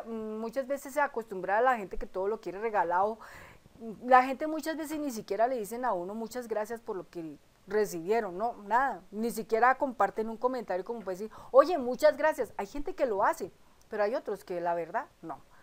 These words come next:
¿sí? Hay gente que también es un poquito irónica porque tras de que uno está trabajando, eh, les está ofreciendo algo prácticamente de manera altruista,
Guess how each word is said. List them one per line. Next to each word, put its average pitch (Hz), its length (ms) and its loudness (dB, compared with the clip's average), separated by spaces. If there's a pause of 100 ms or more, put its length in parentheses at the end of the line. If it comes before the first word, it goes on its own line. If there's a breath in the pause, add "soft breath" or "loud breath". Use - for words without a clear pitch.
(520 soft breath)
¿sí? 269 260 -2 (400 soft breath)
Hay 190 160 -6
gente 220 300 -6
que 175 340 -4
también 170 300 -8
es 190 140 -8
un 202 100 -10
poquito 202 320 -10
irónica 202 460 -4
porque 160 500 -12 (240 soft breath)
tras 202 180 0
de 185 100 -4
que 175 120 -10
uno 180 240 -6
está 240 240 -2
trabajando, 196 840 2
eh, 165 420 -4 (600)
les 175 160 -8
está 165 220 -6
ofreciendo 214 600 -4 (280 loud breath)
algo 196 680 2
prácticamente 180 720 -4
de 190 220 -2
manera 175 600 2
altruista, 170 640 -6